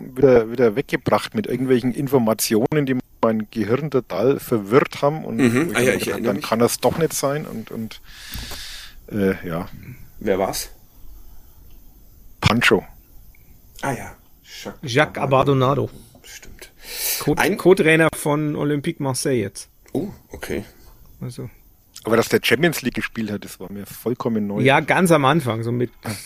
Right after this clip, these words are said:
Speaker 3: ist er neunzehnhundertneunundneunzig oder so. Also das
Speaker 2: Ein
Speaker 3: ist ewig her.
Speaker 2: Ein überragendes Spiel für den Club gegen die
Speaker 1: Gegen
Speaker 2: Bayern.
Speaker 1: Bayern.
Speaker 2: Ja.
Speaker 1: Ja.
Speaker 3: Ja,
Speaker 2: Genau.
Speaker 3: das hab ich ja sogar erwähnt im Gerch.
Speaker 2: Echt? Okay.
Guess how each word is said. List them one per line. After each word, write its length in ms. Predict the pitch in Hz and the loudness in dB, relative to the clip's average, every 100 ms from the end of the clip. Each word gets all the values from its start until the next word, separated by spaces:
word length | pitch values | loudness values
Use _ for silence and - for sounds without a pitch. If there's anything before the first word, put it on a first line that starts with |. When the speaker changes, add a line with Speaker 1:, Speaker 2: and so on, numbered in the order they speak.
| - - | -18 -10
Speaker 3:
ist 180 | 131 120 | -8 -6
er 180 | 117 117 - | -8 -8 -4
neunzehnhundertneunundneunzig 1040 | 131 127 131 127 135 143 127 135 143 123 | -2 -2 -2 0 0 0 0 0 0 -2
oder 160 | 117 113 | -4 -8
so. 100 | - | -10
Also 280 | - - 117 | -10 -10 -8
das 120 | - | -4
Speaker 2:
Ein 120 | 233 | -4
Speaker 3:
ist 140 | - | -2
ewig 320 | 147 156 143 - | -4 -2 -2 -4
her. 200 | 147 135 - - | -8 -8 -16 -12
Speaker 2:
Ein 240 | - 139 226 | -6 -4 -4
überragendes 580 | 165 151 117 165 170 | 0 2 2 0 -2
Spiel 280 | - 151 185 | -6 -8 -8
für 160 | - 190 | -6 -6
den 140 | 180 | -6
Club 220 | 175 175 | -10 -12
gegen 220 | 170 139 147 | -8 -8 -6
die 160 | 151 | -4
Speaker 1:
Gegen 240 | 131 120 107 | 0 2 4
Speaker 2:
Bayern. 340 | 117 139 107 - - | 6 4 2 -8 -8
Speaker 1:
Bayern. 200 | 117 - 120 | -8 -4 0
Speaker 2:
Ja. 60 | |
Speaker 1:
Ja. 100 | 131 - - | 0 -2 -12
Speaker 3:
Ja, 120 | 156 | -12
Speaker 2:
Genau. 160 | 107 98 | -10 -6
Speaker 3:
das 100 | 135 | 2
hab 80 | 180 | 4
ich 40 | |
ja 60 | 147 | 4
sogar 220 | 127 135 | 4 2
erwähnt 560 | 123 113 131 214 294 | 2 2 2 2 0
im 160 | 117 110 | -4 -6
Gerch. 420 | - - - - - - | -8 -10 -14 -20 -16 -8
Speaker 2:
Echt? 340 | 113 - - - - - _ - | -8 -8 -14 -18 -20 -20 _ -16
Okay. 220 | 101 | -12